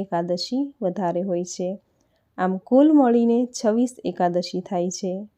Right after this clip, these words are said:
આ દરેક એકાદશીનું પોતાનું આગવું મહત્વ છે. તેમાંયે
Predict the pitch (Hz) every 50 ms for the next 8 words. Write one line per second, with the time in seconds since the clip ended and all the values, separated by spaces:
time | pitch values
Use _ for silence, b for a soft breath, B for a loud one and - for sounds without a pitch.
0 | _ _ - 185 185 180 185 208 214 233 254 254 - - - 190 - 185 180 180
1 | 175 180 185 - - 202 214 214 208 208 208 _ - 185 180 - 180 170 180 202
2 | 240 262 - _ - 175 175 185 180 185 175 175 180 190 196 180 180 180 - 180
3 | 175 180 - - 185 175 190 - _ _ _ _ _ _ _ _ _ _ _ -
4 | 208 190 190 196 196 202 220 220 190 170 180